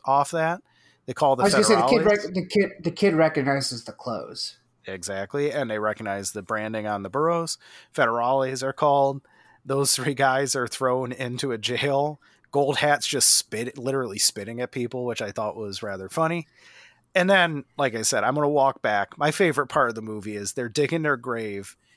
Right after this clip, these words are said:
Speaker 1: and just the way that it's framed is hilarious. They're lined up against the wall, and just the Gold Hat just pauses everything.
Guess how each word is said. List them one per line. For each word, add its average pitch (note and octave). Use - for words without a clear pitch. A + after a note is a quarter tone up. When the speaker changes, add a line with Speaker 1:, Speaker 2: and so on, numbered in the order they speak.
Speaker 1:
and D#3+
just G3
the G#3+
way E3
that C#3+
it's A2
framed G#2+
is F2+
hilarious. F2+
They're C3
lined D#3
up D#3+
against D3
the D3
wall, B2+
and B2
just -
the A2+
Gold C#3+
Hat C#3
just -
pauses D#3
everything. D#3